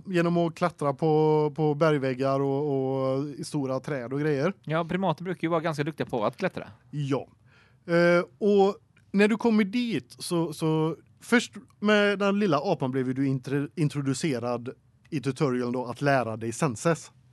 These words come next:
Speaker 2: Precis.
Speaker 1: Och nu då när du kommer, eh, till apa-, lilla apan igen då så får du lära dig nästa spelmekanik
Speaker 2: Ja.
Speaker 1: i spelet då. Och den här spelmekaniken är allt i hela spelet.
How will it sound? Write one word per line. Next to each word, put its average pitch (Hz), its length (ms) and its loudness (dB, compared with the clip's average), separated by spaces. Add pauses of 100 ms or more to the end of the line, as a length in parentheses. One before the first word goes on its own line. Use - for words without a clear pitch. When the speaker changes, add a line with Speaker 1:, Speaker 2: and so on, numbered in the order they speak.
(180)
Speaker 2:
Precis. 120 440 -2
Speaker 1:
Och 147 120 2
nu 196 220 6
då 190 140 4
när 139 100 2
du 131 120 -4
kommer, 131 540 0
eh, 131 360 -2 (160)
till 127 380 -4
apa-, 135 380 -4
lilla 151 260 -2 (100)
apan 131 240 -8
igen 127 200 -4
då 120 120 -6
så 120 140 -10
får 131 140 -8
du 139 100 0
lära 139 320 0
dig 117 120 -8
nästa 175 520 -4
spelmekanik 120 960 -4
Speaker 2:
Ja. 123 220 0 (160)
Speaker 1:
i 139 120 -8
spelet 110 400 -10
då. 110 100 -6
Och 120 140 -8
den 151 160 2
här 196 200 0
spelmekaniken 120 1080 -6 (640)
är 123 280 0 (320)
allt 175 480 -4
i 127 80 -12
hela 120 280 -6
spelet. 147 600 -4